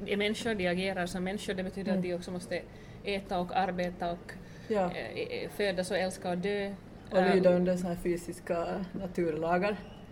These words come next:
Speaker 2: Om man
Speaker 1: Ja.
Speaker 2: då inte sen tar in då någonting som är inte kanske möjligt i den här <laughs> verkligheten.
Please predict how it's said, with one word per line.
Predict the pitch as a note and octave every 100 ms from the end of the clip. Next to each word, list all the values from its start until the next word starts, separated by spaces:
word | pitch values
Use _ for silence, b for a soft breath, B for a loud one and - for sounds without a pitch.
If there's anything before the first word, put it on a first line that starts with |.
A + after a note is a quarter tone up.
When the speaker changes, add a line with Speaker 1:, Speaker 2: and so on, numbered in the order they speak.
| - - -
Speaker 2:
Om | F3+
man | E3
Speaker 1:
Ja. | F3
Speaker 2:
då | D#3+
inte | D3+
sen | E3 D#3 - - - - - - - -
tar | D#3+
in | D#3+ D3+
då | D3
någonting | E3 E3 E3 D#3
som | - D3
är | D#3+ - - - - - - - -
inte | F#3 F3 - - D#3 D#3+
kanske | F3 F3 E3+
möjligt | D#3 D3+ E3+ G#3 - - -
i | F#3+
den | G3
här | G3+ G#3
<laughs> | F#3+
verkligheten. | A3+ A3 - F#3 C4 B3+ - -